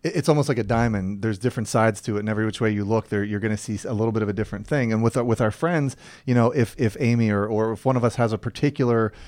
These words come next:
kind of hurt or a particular kind of, hey, th-, like, you can't comfort this, but within our friend circle,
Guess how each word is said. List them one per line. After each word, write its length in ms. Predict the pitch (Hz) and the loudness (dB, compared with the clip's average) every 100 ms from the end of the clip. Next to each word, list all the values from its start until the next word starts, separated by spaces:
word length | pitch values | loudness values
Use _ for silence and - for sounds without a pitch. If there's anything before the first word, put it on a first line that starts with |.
| - - | -18 -6
kind 220 | 143 139 | 0 0
of 100 | 123 | 0
hurt 200 | 123 113 | -2 -2
or 120 | 113 107 | 0 -2
a 40 | |
particular 460 | 117 - 131 127 113 | -2 -2 2 2 2
kind 240 | 127 117 | 2 0
of, 120 | 107 | 0
hey, 280 | 87 135 117 | 0 0 0
th-, 200 | 95 123 - 175 170 | -2 -8 -10 -18 -6
like, 220 | 107 - - - | -6 -6 -14 -10
you 180 | 110 160 | 2 2
can't 260 | - 160 117 | 4 2 2
comfort 320 | 120 107 98 | 0 -2 -2
this, 160 | 110 104 | -2 -2
but 120 | 120 | -2
within 240 | 120 123 110 | -2 -2 -2
our 100 | 101 | -4
friend 280 | 123 135 | -4 -4
circle, 460 | 131 110 110 107 | -2 -4 -2 -4